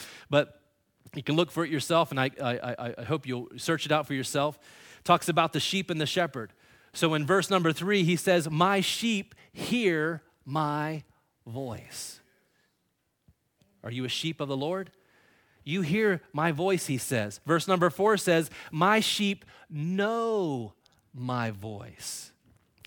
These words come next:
<laughs> We're getting deeper now. "You hear my voice, you know my voice." And in verse number fourteen, he says, "I know my own, and my own know me."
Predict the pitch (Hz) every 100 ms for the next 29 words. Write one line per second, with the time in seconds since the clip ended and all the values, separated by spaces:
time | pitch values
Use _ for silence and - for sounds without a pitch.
0 | - 120 131 101 143 180 131 117 165 135
1 | 117 147 131 - - 135 165 135 117 139
2 | 175 202 208 214 190 214 233 233 - -
3 | 160 185 196 208 247 220 175 143 143 120
4 | 120 - - - 170 170 160 208 226 202
5 | 170 214 220 220 202 202 208 185 - -
6 | 185 214 262 269 214 208 202 180 165 170
7 | 185 202 190 139 120 131 151 - - -
8 | 175 160 160 160 156 - 202 233 233 156
9 | 143 147 - _ 147 131 135 139 135 135
10 | 135 127 104 82 -